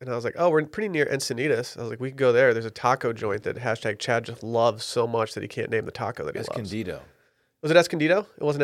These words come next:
Speaker 1: Encinitas?
Speaker 2: Escondido.
Speaker 1: Okay. Whatever. I,
Speaker 2: Right.
Speaker 1: I don't give a fuck. I'm the bad boy of San Diego.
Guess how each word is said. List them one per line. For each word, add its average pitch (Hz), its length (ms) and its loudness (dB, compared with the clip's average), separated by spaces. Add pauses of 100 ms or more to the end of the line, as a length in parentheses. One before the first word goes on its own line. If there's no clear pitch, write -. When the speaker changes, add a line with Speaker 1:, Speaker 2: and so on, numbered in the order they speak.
Speaker 1:
Encinitas? 151 340 -2 (920)
Speaker 2:
Escondido. 85 580 -10 (340)
Speaker 1:
Okay. 143 100 -18 (600)
Whatever. 120 360 -8
I, - 80 -8
Speaker 2:
Right. 147 180 -10
Speaker 1:
I 165 40 -8
don't 180 100 -6
give - 100 -10
a - 20 -20
fuck. - 320 -8 (760)
I'm 175 120 -8
the 196 60 0
bad 131 300 2
boy 117 160 2
of 107 60 -4
San 120 180 -4
Diego. 110 340 -6